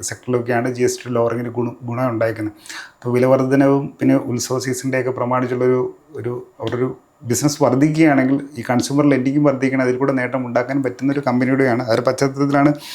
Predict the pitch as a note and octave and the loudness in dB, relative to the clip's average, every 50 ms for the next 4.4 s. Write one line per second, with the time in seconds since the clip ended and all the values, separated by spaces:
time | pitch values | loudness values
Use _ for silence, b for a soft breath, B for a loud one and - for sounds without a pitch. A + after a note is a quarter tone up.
0 | B B B B B - C#3 D3 C#3+ D3 C#3+ - - C#3+ - C#3+ C#3+ C#3+ C#3 C3+ | B B B B B 0 2 4 6 6 4 4 2 0 2 4 4 6 6 6
1 | C3+ C3 C3 C3 C3+ C3+ B2+ B2 B2 B2+ B2+ B2+ A#2+ B2 B2+ A#2+ - B2 A#2 B2 | 6 6 4 4 2 2 2 4 2 2 0 -2 -4 -2 -2 0 0 0 0 0
2 | A#2+ A#2 - C3+ C#3 C#3 C3+ C3+ - - C3 C3 C3 C3 C3+ C3+ C3 B2+ - - | 0 0 -2 0 2 2 2 2 0 2 2 2 2 4 4 2 2 0 -6 -12
3 | - A#2+ A#2+ B2 C3 C3+ C3+ - - - - _ _ _ _ _ _ _ _ - | -8 -4 -2 0 2 2 2 2 0 -10 -20 _ _ _ _ _ _ _ _ -6
4 | A#2+ A#2+ A#2+ C3 C3 B2+ C3+ | -4 0 2 2 4 4 2